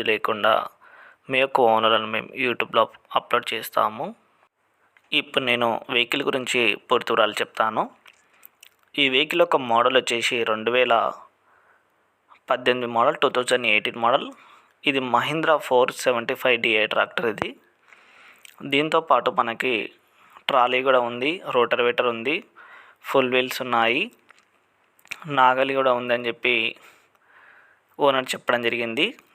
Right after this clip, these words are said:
దీంతో పాటు మనకు ఫుల్ సెట్ అమ్ముతని చెప్పి చెప్పడం జరిగింది. ట్రాలీకి వచ్చేసి టైర్లు వచ్చి ఫుల్ సీల్ టైర్స్ ఉన్నాయి. ట్రాక్టర్ కండిషన్ కూడా చాలా బాగుంది, ఎక్కువ దమ్ము కూడా చేయలేదు,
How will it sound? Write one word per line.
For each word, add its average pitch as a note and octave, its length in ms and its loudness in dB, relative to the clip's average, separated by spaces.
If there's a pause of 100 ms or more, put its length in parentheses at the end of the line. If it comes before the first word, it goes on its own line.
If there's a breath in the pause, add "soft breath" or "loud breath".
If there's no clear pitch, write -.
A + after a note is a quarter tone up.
(320 soft breath)
దీంతో D3 340 2
పాటు B2+ 300 2
మనకు A#2 240 -2
ఫుల్ C3 240 -4
సెట్ B2 260 2 (280)
అమ్ముతని A#2+ 400 -2
చెప్పి - 260 -10
చెప్పడం A#2 340 -2
జరిగింది. A2+ 360 -2 (1300 loud breath)
ట్రాలీకి C#3+ 460 0 (140)
వచ్చేసి B2+ 400 0
టైర్లు A#2 300 0
వచ్చి B2 240 -4
ఫుల్ B2+ 260 -10
సీల్ B2 240 -4
టైర్స్ A2+ 340 2
ఉన్నాయి. A#2+ 340 2 (1800 loud breath)
ట్రాక్టర్ B2+ 420 0
కండిషన్ A#2+ 400 -2
కూడా A#2+ 180 0
చాలా A#2 140 0 (100)
బాగుంది, A#2 440 2 (320)
ఎక్కువ - 180 0 (100)
దమ్ము A#2 240 0
కూడా A#2 220 4
చేయలేదు, A#2 400 0